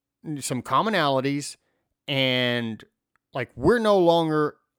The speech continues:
welcome in our own state." That's dangerous. That's ex-, I mean, y-, when you are exiting your state because you no longer feel welcome, or you're being, um, either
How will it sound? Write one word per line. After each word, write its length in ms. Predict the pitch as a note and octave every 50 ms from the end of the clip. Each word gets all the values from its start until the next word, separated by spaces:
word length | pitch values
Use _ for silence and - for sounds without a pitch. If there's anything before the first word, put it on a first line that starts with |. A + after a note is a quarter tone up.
| _ -
welcome 540 | B2 A2 C3+ D#3 D3+ D3+ - - C#3+ C3+
in 80 | C3+ B2+
our 200 | B2+ B2 B2+ -
own 240 | B2 B2+ B2 A#2+ A2+
state." 580 | - - - - A#2+ G2+ F2+ - - - - _ _ _ - - - _ _ _ _ _ _ _ _ _ _ _ _ -
That's 560 | B2 D3 F3+ G#3 G#3+ D#3+ - - - - - _ _ _ _ - A#2
dangerous. 600 | G#2 C#3+ D3 D3 C#3+ C3+ A#2+ G#2 F#2 E2 - -
That's 240 | - D3 D#3+ - -
ex-, 220 | D3 - - - - -
I 140 | E3 E3 -
mean, 140 | D#3+ D#3+ - - - _ _ _ _ _ _ _ _ _ _ _ _ _ - - _ _ _ _
y-, 140 | - C#3 C3
when 220 | C#3 D#3+ D#3 D#3+ D#3
you 180 | E3+ F#3+ A3+
are 200 | B3 A3+ G3 - -
exiting 600 | D3+ F3 F3 - - E3 E3 E3 D#3+ D#3 D3+ -
your 340 | C#3 B2+ C3 C#3+ D#3 D#3 C#3+
state 600 | - - - - - D3+ C#3 A#2 G2 F#2+ - _ _ -
because 340 | C3 A#2+ - C3+ A#2+ A2+ A#2+
you 80 | D3
no 160 | D#3+ E3 D#3+
longer 240 | D#3+ D3+ C#3+ C#3 C3+
feel 220 | A#2+ - C#3+ C3+ A#2
welcome, 520 | G#2+ A2+ A#2 B2+ C3 - D3+ C#3+ D3 C#3+ - -
or 240 | - C#3 C3 B2 A#2+
you're 160 | A#2+ B2+ C#3
being, 480 | C#3 C3 C#3+ C3+ C3+ C3 B2+ A#2+ A#2 G#2+ _ _ _ _ _ _ _ _ _ _
um, 560 | A#2+ A#2 A#2 A2+ G#2+ G2+ G2 G2 F#2+ G2 - - _ _
either 560 | C#3 C#3 C#3 C3 C#3 C3 B2 A#2+ A2+ G#2 -